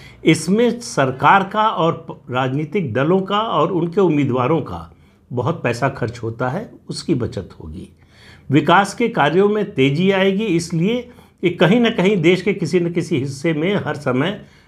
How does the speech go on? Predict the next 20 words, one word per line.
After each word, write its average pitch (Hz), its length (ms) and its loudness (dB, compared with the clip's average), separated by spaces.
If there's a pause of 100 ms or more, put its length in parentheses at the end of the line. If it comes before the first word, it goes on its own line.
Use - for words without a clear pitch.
(140)
जो 120 340 -2
कोई 165 160 6
न 160 100 2
कोई 160 240 2
आचार 143 360 0
संहिता 127 420 -4
लागू 120 300 -2
रहती 117 360 -2
है 170 100 0
कि 165 120 -6
ये 120 180 0
चुनाव 151 360 -4
हो 143 120 -2
रहा 156 120 -4
है, 170 80 -6
वो 131 160 -2
चुनाव 98 400 -10
हो - 120 -20
रहा 78 100 -16
है, - 220 -20